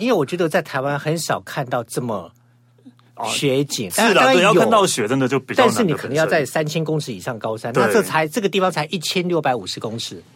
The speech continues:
Speaker 2: 啊。
Speaker 1: 然后我就一千六百五十公尺，其实基本上也没有所谓的高山症。
Speaker 2: 哦。
Speaker 1: 对，然后又，又很容易青山
Speaker 2: 嗯。
Speaker 1: 的状况下，我就觉得其实是值得去走。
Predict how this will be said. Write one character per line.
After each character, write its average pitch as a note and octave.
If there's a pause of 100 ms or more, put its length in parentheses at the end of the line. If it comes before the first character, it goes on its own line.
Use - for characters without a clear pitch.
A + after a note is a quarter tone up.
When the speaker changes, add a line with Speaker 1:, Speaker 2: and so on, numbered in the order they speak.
(120)
Speaker 2:
啊。 B2
Speaker 1:
然 G3+
后 G#3+
我 E3+
就 G#3 (240)
一 G#3+
千 -
六 G#3+
百 E3+
五 A#2+
十 -
公 C#3
尺， A#2
其 B2
实 C3+
基 D#3
本 D3+
上 G2+ (140)
也 C3+
没 C#3+
有 F3+
所 C#3+
谓 B2+
的 B2
高 B2+
山 B2+
症。 A#2 (360)
Speaker 2:
哦。 G#2+
Speaker 1:
对， G2+
然 C#3+
后 G3
又， G3+ (100)
又 F#3
很 C3
容 A#2+
易 D3
青 C3
山 B2
Speaker 2:
嗯。 A#2+
Speaker 1:
的 B2
状 C#3+
况 C3
下， B2
我 G2
就 B2+
觉 A#2
得 G#2+
其 -
实 B2+ (360)
是 -
值 -
得 C#3+
去 D3
走。 -